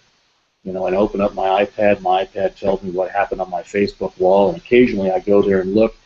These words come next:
And then guess what? Just like everyone else, I get sucked into Facebook, a gravitational black hole. Okay. Well, they're pretty good at that. I mean, I, you know, it's bizarre, really. Anyway,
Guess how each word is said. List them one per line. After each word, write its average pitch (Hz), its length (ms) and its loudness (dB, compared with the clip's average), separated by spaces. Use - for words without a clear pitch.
And 135 100 4
then 175 120 6
guess 147 180 4
what? 113 320 0
Just - 160 -10
like 120 140 0
everyone 147 320 4
else, 139 200 4
I 110 80 -4
get 95 180 -10
sucked - 440 -4
into 131 220 0
Facebook, 127 680 -2
a - 80 -18
gravitational 113 760 -4
black 110 360 -10
hole. 101 340 -8
Okay. 127 160 -10
Well, 135 380 0
they're 143 220 4
pretty 175 280 4
good 139 200 4
at 98 140 -2
that. 85 320 -10
I 98 80 -8
mean, 95 280 -10
I, 92 80 -10
you - 360 -20
know, 92 120 -20
it's - 140 -20
bizarre, 110 380 -6
really. - 380 -12
Anyway, 107 240 -2